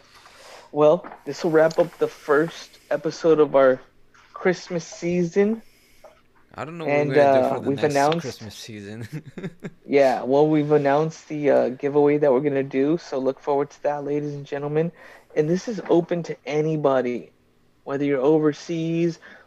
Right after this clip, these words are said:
Speaker 1: whether you're, you know, anywhere.
Speaker 2: You have
Speaker 1: This
Speaker 2: to
Speaker 1: is
Speaker 2: be
Speaker 1: open to
Speaker 2: twenty-one
Speaker 1: you.
Speaker 2: and
Speaker 1: We
Speaker 2: over,
Speaker 1: will,
Speaker 2: please.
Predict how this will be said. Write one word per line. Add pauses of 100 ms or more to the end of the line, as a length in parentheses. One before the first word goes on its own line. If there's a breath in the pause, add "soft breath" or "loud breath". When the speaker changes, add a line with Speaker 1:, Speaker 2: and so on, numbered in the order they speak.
Speaker 1:
whether
you're,
you
know, (400 soft breath)
anywhere.
Speaker 2:
You
have
Speaker 1:
This
Speaker 2:
to
Speaker 1:
is
Speaker 2:
be
Speaker 1:
open
to
Speaker 2:
twenty-one
Speaker 1:
you.
Speaker 2:
and
Speaker 1:
We
Speaker 2:
over,
Speaker 1:
will,
Speaker 2:
please.